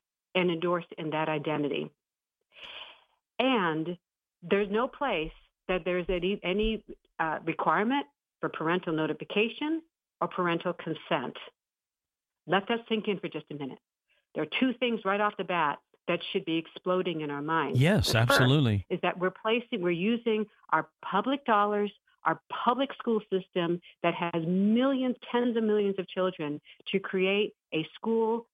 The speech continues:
Speaker 1: to clinic pipeline. Why? Because when you affirm a child, when you en-, endorse a,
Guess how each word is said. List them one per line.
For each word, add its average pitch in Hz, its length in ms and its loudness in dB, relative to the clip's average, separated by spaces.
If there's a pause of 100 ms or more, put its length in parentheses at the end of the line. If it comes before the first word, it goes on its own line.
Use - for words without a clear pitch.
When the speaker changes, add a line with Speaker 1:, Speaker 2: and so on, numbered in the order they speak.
(120)
Speaker 1:
to 165 80 -4
clinic 185 480 -2 (340)
pipeline. 139 640 -2 (160)
Why? 151 440 0 (420)
Because 165 320 0
when 185 220 2
you 269 340 2
affirm 233 680 0 (100)
a 170 80 -2 (160)
child, 165 400 2
when 175 160 2
you 208 120 2
en-, 196 180 0 (400)
endorse 202 520 0 (220)
a, 170 340 0